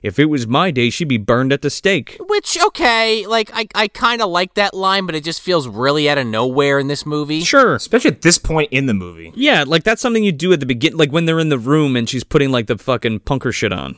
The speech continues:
Speaker 1: you know?
Speaker 3: Yeah, or when, like, before the turn where, uh, Lucinda reveals that she's, you know,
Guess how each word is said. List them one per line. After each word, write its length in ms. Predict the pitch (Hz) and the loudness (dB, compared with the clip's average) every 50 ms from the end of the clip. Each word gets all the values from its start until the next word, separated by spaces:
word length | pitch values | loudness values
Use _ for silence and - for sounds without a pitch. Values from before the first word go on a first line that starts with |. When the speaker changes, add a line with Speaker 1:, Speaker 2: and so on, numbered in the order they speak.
| _ - | _ -10
Speaker 1:
you 140 | - 107 104 | -8 -6 -4
know? 140 | 101 107 110 - - | -4 -4 -6 -2 2
Speaker 3:
Yeah, 260 | 143 165 147 117 - - | 4 4 4 4 2 0
or 120 | 139 147 | -2 -4
when, 180 | 139 156 160 147 | -2 -4 -4 -4
like, 240 | 143 139 123 98 _ _ - 117 - 123 | -4 -4 -6 -6 _ _ -20 -20 -18 -14
before 280 | - 123 - - 151 143 | -10 -8 2 4 4 4
the 80 | 123 | 4
turn 440 | 110 - - 143 131 123 113 110 104 | 2 0 0 2 2 2 0 -2 -4
where, 400 | 101 101 98 98 95 95 92 - | -4 -4 -4 -4 -4 -6 -6 -6
uh, 160 | 95 92 90 | -6 -6 -6
Lucinda 340 | 90 101 98 - 110 107 101 | -6 -8 -8 -6 -6 -6 -4
reveals 420 | 101 98 85 101 101 101 95 - | -6 -6 -6 -6 -8 -8 -8 -10
that 80 | - - | -12 -14
she's, 380 | - - 104 95 87 87 - - | -10 -8 -8 -8 -8 -10 -12 -10
you 60 | - | -10
know, 220 | 87 85 85 82 | -10 -10 -10 -12